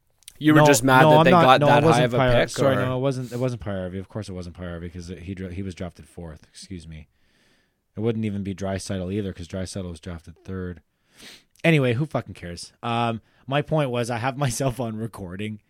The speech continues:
Speaker 2: losing it because it was Edmonton again. 'Cause Toronto was in there, I feel.
Speaker 1: Well, we were, we were c-, somewhere in the running for McDavid.
Speaker 2: Like,
Speaker 1: And my
Speaker 2: fifth.
Speaker 1: favorite, my
Speaker 2: Fifth,
Speaker 1: favorite
Speaker 2: I
Speaker 1: was,
Speaker 2: think.
Speaker 1: was that clip of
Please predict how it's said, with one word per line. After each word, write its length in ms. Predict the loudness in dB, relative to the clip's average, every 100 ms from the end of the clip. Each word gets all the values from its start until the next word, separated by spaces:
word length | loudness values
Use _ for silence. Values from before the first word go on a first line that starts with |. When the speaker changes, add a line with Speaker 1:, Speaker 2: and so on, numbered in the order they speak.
| _ _ _ _ _
Speaker 2:
losing 520 | -12 -8 -8 -8 -14 -16
it 280 | -20 _ _ _ _ _ _ _ _ -18
because 600 | -14 -12 -14 -16 -20 -20 _ _
it 60 | -14
was 140 | -14
Edmonton 400 | -14 -16 -18 -20
again. 260 | -20 _ _ _ _ _ _ _ -20
'Cause 120 | -14
Toronto 320 | -8 -4 -4
was 180 | -6 -10
in 120 | -14
there, 240 | -16 -20 _ -20
I 80 |
feel. 340 | -20 -20 -20 _ _ _ -4
Speaker 1:
Well, 180 | 0
we 140 | 2 2
were, 320 | 2 0 -4 -10
we 200 | -8 -4
were 160 | -4
c-, 280 | -4 _ -20 _
somewhere 540 | -8 -4 -2 0 0 0
in 120 | -2
the 80 | -2
running 360 | -4 -6 -8
for 120 | -8
McDavid. 680 | -8 -8 -4 -4 -2 -4 -8 _ -4
Speaker 2:
Like, 220 | -2 -2
Speaker 1:
And 80 | 2
my 140 | 4 4
Speaker 2:
fifth. 100 | 4
Speaker 1:
favorite, 420 | 2 4 2 0
my 160 | 0
Speaker 2:
Fifth, 140 | 4 6
Speaker 1:
favorite 320 | 6 4 2
Speaker 2:
I 20 |
Speaker 1:
was, 260 | 2 2 0
Speaker 2:
think. 100 | -4
Speaker 1:
was 300 | -2 -2 -2
that 260 | -2 -2 -6
clip 380 | -6 -6 -4
of 280 | -6 -6 -12